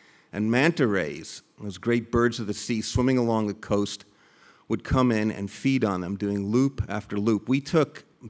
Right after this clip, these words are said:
big, powerful H M I movie lights, shined them into the sea, and made even a greater plankton trap. And the manta rays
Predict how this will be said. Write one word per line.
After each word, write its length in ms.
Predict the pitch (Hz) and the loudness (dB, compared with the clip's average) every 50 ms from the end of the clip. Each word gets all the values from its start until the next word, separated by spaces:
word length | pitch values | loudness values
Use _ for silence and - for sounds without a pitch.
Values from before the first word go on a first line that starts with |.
| - | 0
big, 480 | 135 127 127 127 110 - - - - - | 2 4 4 2 0 -6 -14 -16 -6 -2
powerful 460 | - 120 110 113 117 - - 107 - - | 0 2 2 2 0 0 -2 -2 0 0
H 240 | 117 113 - - | -2 -2 -2 -2
M 100 | 110 104 | -2 0
I 140 | 104 104 107 | 2 2 2
movie 320 | 107 104 110 123 117 117 95 | 2 2 2 2 2 0 0
lights, 440 | 90 85 80 82 85 - - - - - | -2 -4 -6 -6 -10 -12 -16 -16 -16 -14
shined 460 | - - - - 120 117 123 123 113 | -10 -8 -4 -2 0 0 0 0 -2
them 120 | 117 107 107 | -2 -2 -2
into 200 | 107 107 110 98 | -2 -2 -4 -6
the 80 | 92 | -6
sea, 540 | 92 - - - 117 107 101 98 98 98 92 - _ _ _ _ _ _ _ _ _ _ _ _ _ _ _ - | -6 -8 -6 -4 -4 -2 -2 -2 -4 -6 -8 -10 _ _ _ _ _ _ _ _ _ _ _ _ _ _ _ -4
and 160 | - 110 110 | -2 0 2
made 200 | 113 113 113 113 | 4 4 4 2
even 200 | 120 110 117 110 | 2 0 0 -2
a 40 | 107 | -4
greater 420 | 92 - 117 123 127 127 123 110 | -2 0 0 2 2 2 2 0
plankton 580 | - - - - 120 110 113 113 113 - 95 92 | -2 -6 -6 -2 -2 0 -2 -2 -4 -6 -6 -6
trap. 460 | - - - 98 90 87 87 - - - - _ _ _ _ - | -6 -6 -4 -4 -4 -4 -6 -8 -12 -18 -18 _ _ _ _ -10
And 140 | 101 104 104 | -8 -6 -4
the 60 | 101 | -2
manta 340 | 104 101 113 117 120 120 107 | -2 -2 -2 -2 -2 -2 -2
rays 480 | 101 101 98 92 95 98 92 - - | 0 0 0 0 -2 -4 -8 -10 -16